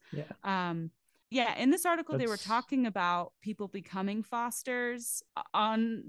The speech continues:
Speaker 2: the island and also the mainland. I'm not totally sure how that process would work.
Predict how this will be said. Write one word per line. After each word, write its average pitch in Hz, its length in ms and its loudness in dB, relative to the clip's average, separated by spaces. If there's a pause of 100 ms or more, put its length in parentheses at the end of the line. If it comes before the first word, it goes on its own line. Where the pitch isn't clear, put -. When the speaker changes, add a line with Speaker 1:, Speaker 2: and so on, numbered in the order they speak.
Speaker 2:
the 214 360 0
island 214 560 0
and 262 240 -4
also 262 300 -4
the 330 100 -2
mainland. 320 800 2
I'm 254 100 8
not 320 160 6
totally 269 400 -2
sure 214 320 -2
how 196 220 0
that 185 240 0
process 180 480 -6
would 175 160 -12
work. 175 280 -4